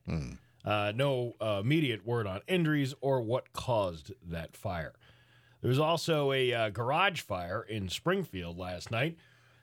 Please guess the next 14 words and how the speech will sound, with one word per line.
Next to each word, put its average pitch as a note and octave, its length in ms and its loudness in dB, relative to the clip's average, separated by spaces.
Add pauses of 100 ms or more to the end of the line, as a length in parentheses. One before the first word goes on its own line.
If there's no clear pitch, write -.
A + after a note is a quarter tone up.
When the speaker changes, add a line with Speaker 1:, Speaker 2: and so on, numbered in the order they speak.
(100)
Speaker 2:
Uh, A2+ 220 2
an C3 100 0
unintended E3+ 500 2
wood F3 300 2
stove F#2+ 400 -4
caused A2+ 340 2
that D#3 260 2
one, A2 220 -2
according B2 400 -2
to A2+ 240 0
Fire B2 240 0
Captain A#2 300 -2
Drew A#2 160 0
Piemonte. B2+ 600 0